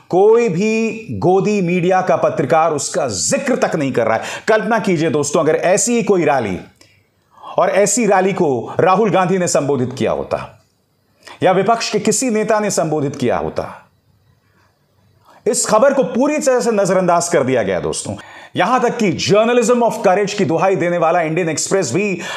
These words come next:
अपने फ्रंट पेज पर एक खबर दिखाता है, मगर अमित शाह का जिक्र अंदर जाकर कहीं है।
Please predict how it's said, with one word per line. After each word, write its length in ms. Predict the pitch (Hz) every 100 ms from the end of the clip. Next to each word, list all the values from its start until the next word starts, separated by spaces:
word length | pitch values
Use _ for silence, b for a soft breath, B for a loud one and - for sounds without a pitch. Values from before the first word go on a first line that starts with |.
| B
अपने 300 | 175 180 208
फ्रंट 360 | 185 - 208 214
पेज 320 | 214 196 196
पर 140 | 196
एक 100 | 185
खबर 260 | - 160 185
दिखाता 340 | 151 156 151
है, 80 | 185
मगर 140 | 175 165
अमित 180 | 160
शाह 220 | 160 - 190
का 160 | 185
जिक्र 380 | 113 185 220 208 B -
अंदर 300 | 185 196 214
जाकर 340 | 175 156 170
कहीं 280 | 127 127 120
है। 220 | 92 62